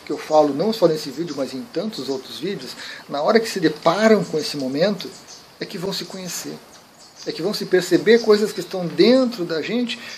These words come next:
que nós não temos a menor ideia. É na hora que a gente vai mandar um reiki para um familiar, e família é sempre mais intenso. Tem um vídeo sobre isso.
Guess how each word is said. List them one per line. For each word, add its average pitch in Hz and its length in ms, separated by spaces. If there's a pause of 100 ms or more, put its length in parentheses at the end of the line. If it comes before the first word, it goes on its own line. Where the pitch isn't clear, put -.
(340)
que 269 100
nós 285 280
não 247 120
temos 240 240
a - 20
menor 233 280
ideia. 196 500 (1040)
É 175 60
na 190 120
hora 254 160
que 254 80
a 240 40
gente 226 140
vai 208 160
mandar 190 300
um 185 100
reiki 180 260
para 175 120
um 170 40
familiar, 170 720 (520)
e - 80
família 175 500
é 151 180
sempre 190 800
mais 143 400
intenso. - 560 (100)
Tem 208 140
um - 40
vídeo 139 280
sobre - 300
isso. - 300